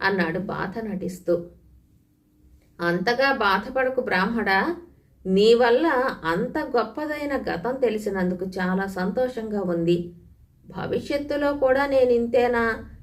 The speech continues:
లేక శాప విమోచన మార్గం ఏమైనా ఉన్నదా?" అని అడిగాడు దీర్ఘబాహుడు. ఆ ప్రశ్నకు శంకర శాస్త్రి పెద్దగా నిట్టూర్చి, "నిన్ను శపించిన మునే నీకు శాప విమోచనం కలిగించాలి.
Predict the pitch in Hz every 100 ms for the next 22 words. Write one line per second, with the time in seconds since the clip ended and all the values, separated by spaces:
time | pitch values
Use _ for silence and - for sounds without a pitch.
0 | - 277 277 285 302 302 190 185 285 359
1 | 339 311 302 285 254 233 202 202 247 233
2 | 214 208 202 196 190 190 233 226 196 185
3 | 185 - - - 202 190 180 175 170 175
4 | 175 175 175 190 185 175 - - - -
5 | - - - - - - 302 294 262 262
6 | 247 254 254 226 214 226 226 220 202 208
7 | 180 190 190 185 190 202 196 190 185 202
8 | 202 - 339 403 - _ _ _ _ _
9 | _ 196 226 240 294 339 339 240 302 311
10 | 311 311 277 220 180 196 285 392 - -
11 | 165 170 170 180 185 233 277 262 240 214
12 | 208 185 220 220 196 185 175 175 175 170